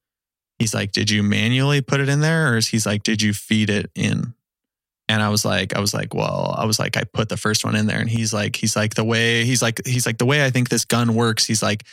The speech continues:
"it's gotta feed it in when you manually," you know, he's like, "When you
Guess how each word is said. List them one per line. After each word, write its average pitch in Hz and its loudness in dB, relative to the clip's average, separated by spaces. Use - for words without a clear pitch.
"it's 117 0
gotta 110 2
feed 117 -2
it 110 -2
in 107 0
when 104 2
you 113 4
manually," 110 2
you 110 0
know, 110 0
he's 113 0
like, 110 -4
"When 113 0
you 117 -2